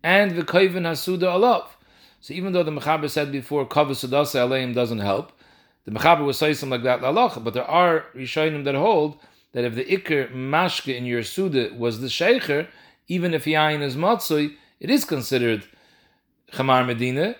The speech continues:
and it is considered Bimkoim Yain. We don't pass like that, but your kaponim, you could be safe,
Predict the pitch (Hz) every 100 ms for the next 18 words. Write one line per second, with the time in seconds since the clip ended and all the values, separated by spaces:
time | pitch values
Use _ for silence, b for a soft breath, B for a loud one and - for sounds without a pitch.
0 | _ _ _ _ _ 135 143 214 240 -
1 | 156 165 147 127 147 131 131 127 120 123
2 | 131 135 120 143 233 - 202 139 131 131
3 | 123 123 120 - 226 156 - 127 123 180
4 | 208